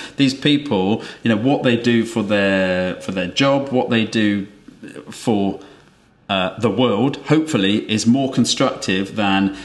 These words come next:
doing triathlon, um, twenty-four seven and taking drugs to get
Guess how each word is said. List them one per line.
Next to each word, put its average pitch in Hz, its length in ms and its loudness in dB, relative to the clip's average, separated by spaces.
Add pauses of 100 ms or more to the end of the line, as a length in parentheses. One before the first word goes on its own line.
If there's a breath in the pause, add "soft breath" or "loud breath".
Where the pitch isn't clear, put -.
(180 loud breath)
doing 113 240 2
triathlon, 98 680 0 (460 loud breath)
um, 92 320 0 (260)
twenty-four 113 440 2
seven 98 600 0
and 101 140 -2
taking 101 320 0
drugs - 300 0
to 104 100 -4
get 95 200 -2